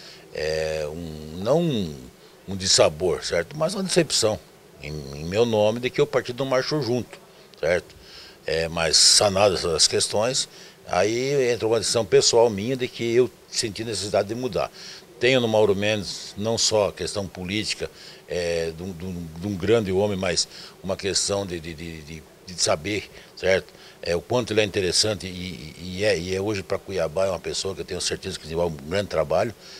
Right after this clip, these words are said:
É, tenho nele um amigo, certo? Ajudei muito o Garcia aqui na, na, na Baixada Cuiabana, dobramos, é, na eleição, tenho um carinho, uma amizade muito grande. Isso me fez com que eu me sentisse muito melhor hoje dentro do partido P S B.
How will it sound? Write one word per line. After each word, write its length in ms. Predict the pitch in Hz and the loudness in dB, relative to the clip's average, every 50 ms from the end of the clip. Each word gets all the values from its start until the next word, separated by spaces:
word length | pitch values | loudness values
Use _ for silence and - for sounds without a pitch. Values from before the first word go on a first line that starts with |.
| - - - - | -20 -20 -8 -2
É, 320 | 78 85 85 82 78 73 - - - - - - | 0 2 2 2 2 -2 -4 -12 -20 -20 -8 2
tenho 220 | - 127 127 120 107 | 4 4 4 4 4
nele 200 | 110 110 113 110 | 4 2 2 4
um 120 | 107 92 | 2 0
amigo, 360 | 85 85 98 113 123 117 107 - - - - - - - - - - | -2 -2 0 0 0 0 -2 -8 -18 -20 -20 -20 -20 -20 -20 -8 -2
certo? 360 | 92 107 104 98 - - 98 | 0 2 2 0 0 0 0
Ajudei 420 | 107 107 107 110 98 82 123 131 117 | 0 2 2 0 4 6 6 6 6
muito 600 | 104 101 110 127 139 139 - - - - 71 - - - - - - - - | 2 0 0 2 2 2 0 -2 -4 -8 -8 -10 -12 -18 -20 -20 -20 -16 -8
o 280 | - 87 87 85 90 90 | -6 -4 -2 -2 -2 0
Garcia 500 | 90 104 95 92 - - - 117 117 110 | 2 2 2 4 2 0 0 2 0 0
aqui 200 | 95 - - 113 | 0 0 -2 -6
na, 160 | 104 104 87 | -4 -4 -4
na, 140 | 82 82 85 | -6 -6 -8
na 140 | 87 85 85 | -6 -6 -4
Baixada 360 | 85 87 85 - 101 90 85 | -4 -4 -2 -2 -2 -2 -2
Cuiabana, 480 | - 90 87 82 80 71 92 104 101 92 | -2 0 0 0 2 0 0 -2 0 0
dobramos, 540 | 95 95 85 95 107 113 110 92 82 - - - - - - - - | -2 -2 0 2 2 2 2 0 -4 -6 -10 -14 -18 -20 -20 -10 -8
é, 60 | 85 87 | -6 -4
na 120 | 92 92 | 0 0
eleição, 480 | 95 95 98 90 - - - 104 107 92 | 2 2 2 4 4 4 2 2 0 -4
tenho 340 | - - 107 117 120 107 | -2 0 0 2 2 0
um 300 | 95 87 80 80 82 85 80 | -4 -6 -10 -10 -12 -12 -8
carinho, 300 | - 92 87 90 98 104 | -4 -4 -4 -2 -4 -6
uma 40 | 92 | -6
amizade 220 | 87 78 98 98 | -6 -6 -6 -6
muito 220 | 113 110 - 143 | -6 -4 -2 -2
grande. 280 | 135 127 127 139 147 147 - - - - - - | 2 4 4 4 2 0 -6 -16 -18 -18 -12 -6
Isso 220 | 135 139 - 170 | -4 -2 0 0
me 60 | 151 - | 0 2
fez 180 | - 143 - | 2 2 2
com 140 | - 147 127 | 0 -2 -4
que 120 | - - | 0 4
eu 140 | 123 127 135 | 6 8 8
me 80 | 131 139 | 6 4
sentisse 340 | - 147 135 117 127 110 120 | 2 0 0 0 -4 -4 -4
muito 240 | 139 147 147 139 | -4 -4 -4 -2
melhor 360 | 143 143 117 101 104 113 123 113 | 2 2 4 4 6 4 4 4
hoje 260 | 101 110 131 123 - - - - - - - - | 4 2 2 0 -2 -6 -12 -16 -20 -20 -10 0
dentro 200 | - 113 120 120 | 2 2 4 4
do 100 | 113 107 | 2 4
partido 300 | - 110 95 101 113 107 | 4 4 4 4 0 0
P 100 | - 107 | 0 0
S 200 | 98 - - 98 | 0 0 -2 -6
B. 120 | 78 - | -8 -10